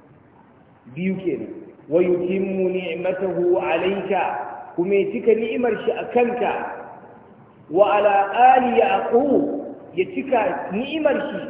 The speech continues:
ga ali yaqub. In an ce ali fulan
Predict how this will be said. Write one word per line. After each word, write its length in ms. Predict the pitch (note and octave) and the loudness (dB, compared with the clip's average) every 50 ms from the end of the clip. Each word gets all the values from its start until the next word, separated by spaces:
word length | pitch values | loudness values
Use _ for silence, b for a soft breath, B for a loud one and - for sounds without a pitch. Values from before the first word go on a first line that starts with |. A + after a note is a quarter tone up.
| - - - - - - - - E3+ | -12 -14 -18 -20 -20 -20 -10 -6 -6
ga 60 | - - - | -6 -2 2
ali 340 | A3+ C4 C4+ C#4 C4+ B3 A3+ | 6 6 6 6 6 4 4
yaqub. 480 | A3 G3+ G3 - - A3 G3 - - | 4 4 2 2 2 2 2 2 0
In 140 | G#3 A3+ B3 | -2 -2 -2
an 100 | B3+ B3 B3 B3+ | -2 -4 -2 -2
ce 80 | B3 | -4
ali 400 | - - A3+ B3+ C#4 D4 C#4+ C4 G#3+ F#3 | -2 0 2 4 4 4 4 2 0 0
fulan 380 | G#3+ A3+ A3 A3 A3+ B3 B3+ | 2 2 4 4 4 2 0